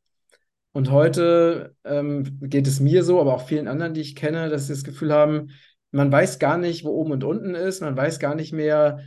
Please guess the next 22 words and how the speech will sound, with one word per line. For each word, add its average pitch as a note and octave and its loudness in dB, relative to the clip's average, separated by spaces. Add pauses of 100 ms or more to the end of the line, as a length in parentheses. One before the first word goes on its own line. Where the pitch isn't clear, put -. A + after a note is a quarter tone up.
(120)
worauf C#3 0
man C#3+ -6
sich C#3 -10
verlassen E3 -4
soll, D#3+ 0
worauf C#3 -2
man C3+ -6
sich C3+ -10
einstellen E3 -4
soll. D#3+ -2 (420)
Ähm, C#3+ 4
diese C#3 0
alten F3+ 0
Strukturen, F#3+ -2
die D#3 0
sind E3+ -6
irgendwie E3 -4
nicht D#3+ -4
mehr C#3 -2
da C#3 -2
und D#3 -6
dann D3+ -4